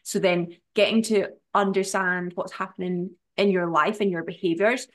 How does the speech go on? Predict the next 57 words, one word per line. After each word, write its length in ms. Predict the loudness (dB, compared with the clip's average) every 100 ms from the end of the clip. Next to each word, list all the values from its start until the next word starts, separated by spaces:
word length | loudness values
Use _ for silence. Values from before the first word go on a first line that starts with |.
| _ -2
will 120 | 0
allow 220 | 2 2
you 200 | 0 -2
then 160 | -4 -6
to 60 | -10
think, 180 | -10
"Okay, 160 | -8 -4
well, 120 | 0
what 200 | 2 4
do 80 | 2
I 100 | 0
need 280 | 0 -2 -2
to 80 | -2
maybe 180 | -2
to 100 | -6 -6
put 120 | -4
in 140 | -4
place 260 | -4 -4 -4
that 120 | -6
will 80 | -6
help 260 | -4 -4
me 100 | -2
then 360 | -2 0 0 -4 _ -8
check 200 | -4 0
in 100 | 2
with 80 | 2
my 120 | -2
hunger 220 | -4 -6
and 120 | -6
fullness? 420 | -6 -8 -10 -16 -20 _ _
Do 100 | 2
I 60 | 4
need 140 | 4
to 80 | 0
just 160 | -6 -4
have, 180 | -4 -2
like, 200 | -4 -4 _ _ _ _ _ _ _ _ _ -4
a 60 | -2
minute 300 | 0 0 -2
or 40 |
two 300 | -2 -2 -2
where 180 | -2 -4
I 80 | -6
just 320 | -10 -14 -16 _ -10
do 80 | -8
some 180 | -4 -2
breathing 320 | 0 0 -2
and 140 | -2
downregulate 480 | -2 0 0 0 -2
and 100 | -2
then 140 | -2
check 180 | -2 -6
in 80 | -8
with 80 | -10
my 100 | -8
hunger 200 | -8 -6
again? 240 | -6 -8